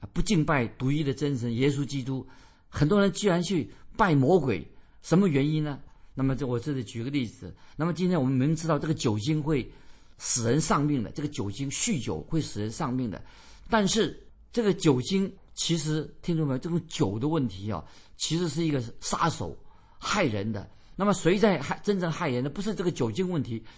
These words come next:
乃是撒旦在后面操纵的。为什么这个酒精啊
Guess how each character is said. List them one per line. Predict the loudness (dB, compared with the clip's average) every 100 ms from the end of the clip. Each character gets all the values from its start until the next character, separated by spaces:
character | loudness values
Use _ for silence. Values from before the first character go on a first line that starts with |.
| -4
乃 | 0 0
是 | -2
撒 | -4 0 2
旦 | 2 0 -4 -18 -6
在 | 0
后 | 2 2
面 | 0
操 | 0 0 0
纵 | 0 -4
的。 | -8 -14 -18 -20 -16 0
为 | 0
什 | 2 2
么 | 2
这 | 0
个 | -2 -4 -8 -20 -20 -20 -2
酒 | 0
精 | 2 2 0 -2
啊 | -8